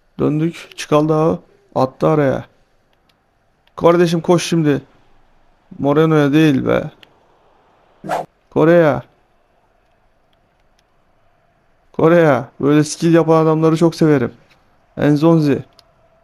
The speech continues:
Bak Moreno boş. Moreno'ya geçmedi top ya. Moreno'ya geçmedi ya.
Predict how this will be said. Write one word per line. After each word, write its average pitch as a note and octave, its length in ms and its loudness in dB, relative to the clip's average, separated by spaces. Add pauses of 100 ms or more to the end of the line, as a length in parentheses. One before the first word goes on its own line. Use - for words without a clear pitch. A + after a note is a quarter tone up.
(360)
Bak C3+ 240 -2
Moreno D#3+ 400 2
boş. F3+ 340 -2
Moreno'ya D3 500 2
geçmedi D#3+ 460 -2
top - 260 -4
ya. A2+ 340 -2
Moreno'ya D3+ 520 0
geçmedi C3 560 -2
ya. - 160 -8